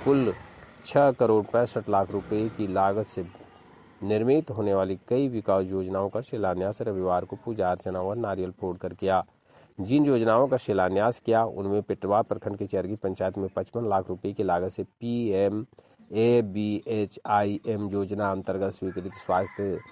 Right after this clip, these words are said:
उपकेंद्र निर्माण, पेटरवार गागीहाट मार्केट कॉम्प्लेक्स में दो करोड़ निन्यानवे लाख की लागत से जिला परिषद निजी मद से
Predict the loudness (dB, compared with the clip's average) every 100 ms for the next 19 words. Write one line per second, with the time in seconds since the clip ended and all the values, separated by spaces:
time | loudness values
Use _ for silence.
0 | -20 _ -8 -4 -4 0 2 4 4 4
1 | 2 0 0 0 0 -4 _ -8 -2 4
2 | 6 6 6 4 4 2 0 2 0 0
3 | -2 -2 -2 -2 -2 -2 -2 -4 -6 -2
4 | -2 0 0 0 0 -2 -2 -2 -2 -2
5 | 0 0 -2 -6 -4 -2 -4 -6 -8 -6
6 | -4 0 0 -2 -6 -6 -6 -6 -4 -4
7 | -4 -6 -4 -6 -6 -10